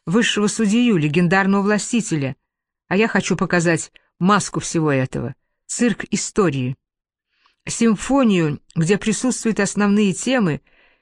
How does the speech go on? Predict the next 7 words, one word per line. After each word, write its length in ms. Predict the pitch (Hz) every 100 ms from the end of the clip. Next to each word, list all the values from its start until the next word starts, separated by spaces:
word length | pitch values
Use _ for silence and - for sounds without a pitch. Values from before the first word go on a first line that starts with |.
| _ _ _ _
стихии 540 | - - 233 254 262
гоголевской 680 | 202 247 240 240 - 247 240
образности, 1040 | - 247 175 160 143 147 - - 135 - -
совершенная 720 | - 185 175 - 247 277 262
натуральность 720 | 247 233 226 208 214 202 - -
и 80 | 190
фантасмагория». 960 | 175 165 - 170 156 143 135 117 113